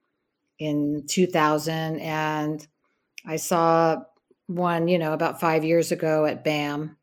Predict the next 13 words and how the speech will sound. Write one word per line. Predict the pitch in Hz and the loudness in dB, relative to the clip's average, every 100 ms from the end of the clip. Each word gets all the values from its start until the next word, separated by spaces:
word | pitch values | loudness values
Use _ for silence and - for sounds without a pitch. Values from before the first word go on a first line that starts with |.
| _ | _
in | 151 151 | -6 -4
New | 151 | 0
York. | 151 143 147 - - _ _ _ _ _ _ _ _ _ | 0 0 -2 -6 -16 _ _ _ _ _ _ _ _ _
But | 208 202 190 190 - _ _ - | 4 6 6 2 -10 _ _ -2
I | 220 269 | 2 4
am | 330 320 302 285 - | 4 4 2 2 -6
really | 214 214 247 262 | 2 6 6 6
not | 254 240 | 6 4
the | |
kind | 226 220 214 | 2 2 4
of | 180 | 6
actor | 175 190 196 175 | 6 6 4 2
that | 170 165 - | 4 2 -2